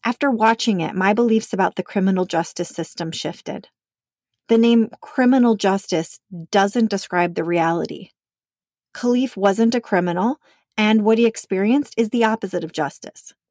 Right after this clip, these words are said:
Another detail in Kalief's story is that the reason he spent three years at Rikers Island awaiting trial is because his family didn't have the three thousand dollar bail money necessary to secure his release.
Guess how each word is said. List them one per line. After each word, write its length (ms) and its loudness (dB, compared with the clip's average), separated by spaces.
Another 380 4
detail 340 0
in 100 0
Kalief's 380 -2
story 380 0
is 140 0
that 160 2
the 120 2
reason 300 0
he 120 0
spent 380 -2
three 220 -2
years 260 2
at 80 -2
Rikers 420 0
Island 440 0
awaiting 420 0
trial 480 0
is 120 -2
because 300 0
his 140 -6
family 380 2
didn't 220 2
have 200 -2
the 80 -2
three 300 -2
thousand 400 0
dollar 260 0
bail 320 2
money 300 0
necessary 640 -2
to 120 -6
secure 400 -6
his 240 -6
release. 500 -4